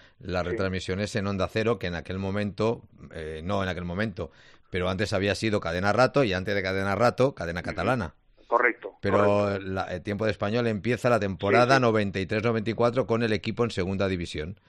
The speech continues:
Speaker 1: con José Antonio
Speaker 2: Bueno,
Speaker 1: Camacho.
Speaker 2: acabo este hilo diciendo simplemente que,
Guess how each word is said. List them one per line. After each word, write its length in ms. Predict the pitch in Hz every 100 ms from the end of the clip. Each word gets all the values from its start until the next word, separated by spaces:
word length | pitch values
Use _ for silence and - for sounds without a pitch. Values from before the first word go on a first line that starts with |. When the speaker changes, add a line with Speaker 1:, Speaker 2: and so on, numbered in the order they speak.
| _ -
Speaker 1:
con 300 | 92 87 82
José 180 | 87 92
Antonio 280 | 139 101
Speaker 2:
Bueno, 20 | 95
Speaker 1:
Camacho. 420 | 85 78 - 104 _ _ _ _
Speaker 2:
acabo 420 | - 131 151 170 160
este 280 | 143 147
hilo 200 | 160 170
diciendo 440 | 151 139 160 151 143
simplemente 540 | 147 135 139 147 143 139
que, 240 | 123 110